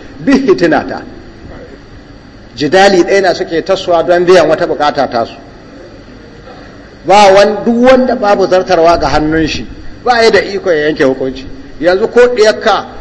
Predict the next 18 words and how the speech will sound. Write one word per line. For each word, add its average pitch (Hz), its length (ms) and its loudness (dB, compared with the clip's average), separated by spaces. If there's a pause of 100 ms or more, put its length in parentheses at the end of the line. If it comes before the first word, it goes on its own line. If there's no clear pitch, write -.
(100)
mijinta 190 480 0
ya 196 120 2 (140)
ba 196 200 2
ta 185 140 -2
kashi 180 440 -2
ya 190 120 4
zage 165 540 0
ka 165 80 -2
ya 147 120 0 (160)
kare 170 340 0
ta, 101 120 -12 (180)
kana 180 200 -2
kashe 185 200 0
armenta, 170 420 -2 (260)
ba 147 160 0
kai 175 140 2
kotu 175 240 0
ba. 151 160 -2